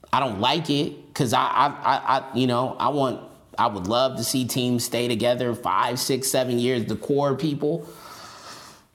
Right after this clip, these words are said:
It's not the, it's not, it's not the world we live in currently. So with that being said, you know,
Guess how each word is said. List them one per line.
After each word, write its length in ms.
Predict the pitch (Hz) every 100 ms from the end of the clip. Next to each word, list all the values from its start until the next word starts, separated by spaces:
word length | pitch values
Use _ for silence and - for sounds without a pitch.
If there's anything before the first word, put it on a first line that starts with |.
| _
It's 180 | - -
not 280 | 147 143 143
the, 220 | 127 117 - - -
it's 140 | -
not, 380 | 151 156 131 -
it's 200 | 120 -
not 240 | 156 147 143
the 80 |
world 360 | 123 135 151 143
we 120 | 143
live 240 | 127 147 214
in 320 | 143 107 117
currently. 580 | - 147 120 - 110 107
So 220 | - 139
with 180 | 127 127
that 260 | 143 143 131
being 280 | 143 139
said, 680 | 113 - 147 180 151 123 - - - - - _ _ _ _ _ -
you 140 | 120
know, 420 | 135 120 110 -